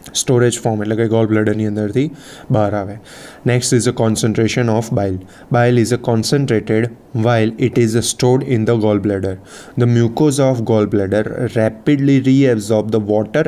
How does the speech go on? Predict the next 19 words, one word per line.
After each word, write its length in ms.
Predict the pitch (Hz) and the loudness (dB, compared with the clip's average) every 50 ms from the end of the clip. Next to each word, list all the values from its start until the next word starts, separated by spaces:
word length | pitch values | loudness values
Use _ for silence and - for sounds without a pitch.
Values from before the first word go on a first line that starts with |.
| - - - | -4 -4 -2
and 240 | 131 123 135 143 135 139 | 0 0 0 0 0 0
electrolyte. 680 | 123 110 107 104 110 - 113 104 98 95 95 95 - - - - - - - - - - - | 0 0 0 -2 -2 -2 -2 -2 -2 -2 -4 -8 -12 -16 -18 -20 -20 -20 -20 -20 -10 -2 0
કયા 200 | 123 131 147 147 | 2 2 4 4
ઇલેક્ટ્રોલાઇટ 580 | 135 131 135 131 127 131 131 127 127 131 117 | 4 4 2 2 0 -2 -2 -2 -2 -2 -2
નથી 380 | 110 107 107 104 107 - 151 147 | -2 -2 -4 -4 -2 2 2 4
એબ્ઝોર્બ 320 | 135 117 107 110 123 113 | 4 4 2 0 0 -2
કરવું, 480 | - - 120 110 113 123 131 131 - - | -2 -2 -2 0 0 0 0 -2 -6 -12
કરતું? 460 | - - - - 104 107 131 143 147 | -6 -4 -2 -2 0 0 0 0 0
તો 160 | - 117 110 | 0 -2 -2
except 340 | 107 107 - - - 131 135 139 - - - - - - - - | -2 -4 -4 -2 -2 -2 -2 -4 -8 -18 -20 -20 -20 -8 -2 0
calcium 360 | 117 110 110 110 - - 135 147 | 2 2 2 0 0 -2 -2 -2
and 380 | 139 143 127 117 117 120 113 | -4 -4 -2 -2 0 0 0
potassium. 540 | 117 110 98 104 107 98 95 - - 92 95 95 - - - - - - - - - - | -2 -2 -2 -2 -2 -4 -4 -6 -8 -10 -10 -12 -14 -18 -18 -18 -20 -20 -20 -12 -4 0
But 280 | 131 127 123 113 107 - - - - - - 151 | 2 2 4 2 2 0 -4 -10 -12 -8 -4 -2
bile 240 | 120 107 107 113 117 | 0 2 2 2 0
salt, 400 | 117 - - 120 113 131 139 139 - - - - 127 | 0 -2 0 0 0 0 0 -2 -8 -14 -10 -4 -2
bile 200 | 120 110 110 107 107 - | 0 0 0 0 0 -2
pigment, 340 | 135 127 127 131 131 131 131 - - - - - - - - | -2 0 2 2 2 2 0 -2 -8 -16 -20 -20 -8 -2 0
cholesterol, 580 | 120 123 131 123 - - 123 110 120 120 123 | 2 2 2 0 0 0 0 2 2 0 0